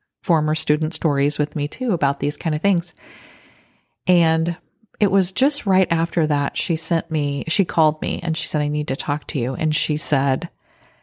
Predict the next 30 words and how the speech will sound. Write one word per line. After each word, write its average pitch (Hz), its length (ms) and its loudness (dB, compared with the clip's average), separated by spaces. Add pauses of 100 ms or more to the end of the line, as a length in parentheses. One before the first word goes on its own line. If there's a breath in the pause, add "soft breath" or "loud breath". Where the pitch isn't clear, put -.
(460 soft breath)
"When 165 180 4
you 170 140 4
sent 180 260 2
that - 200 0
to - 140 0
me, 147 160 2
I 143 80 2
realized 147 440 2
I 139 80 0
need 139 240 -4
to 151 100 -2
talk - 340 -6
to 139 120 -4
you 123 260 -4
about, 139 500 -2
I 151 120 4
had 147 320 -2
my 147 140 2
suicide - 600 0
planned 143 380 -2
and 160 120 2
it 160 40 6
had 147 180 2
just - 320 -2
been 131 140 2
a 139 60 0
couple - 280 -2
weeks - 240 -2
before - 340 0
that." - 300 -4